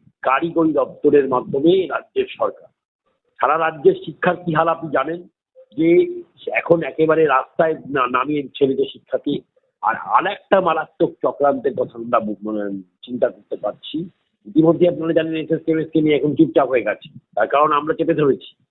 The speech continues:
ফলে এসএসকে এমএসকে গল্প, উম, চললেও বুঝে গেছে ওটা করা, করা সম্ভব হবে না। ফলে এই যে এর মধ্যে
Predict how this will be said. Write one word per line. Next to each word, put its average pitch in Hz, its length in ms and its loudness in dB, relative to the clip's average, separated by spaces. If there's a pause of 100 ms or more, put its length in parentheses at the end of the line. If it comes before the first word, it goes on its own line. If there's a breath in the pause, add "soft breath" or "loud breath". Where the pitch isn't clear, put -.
(280)
ফলে 135 140 2
এসএসকে 175 340 2
এমএসকে 175 440 0 (320)
গল্প, 165 380 0
উম, 143 640 -6 (120)
চললেও 185 380 2 (340)
বুঝে 185 220 2
গেছে 170 220 -6
ওটা 165 140 -6
করা, 143 200 -2
করা 147 320 -6
সম্ভব 135 300 0
হবে 104 200 0
না। 90 80 -10 (640)
ফলে 185 380 4 (720)
এই 185 320 2
যে 208 160 4
এর 165 280 4
মধ্যে 170 420 4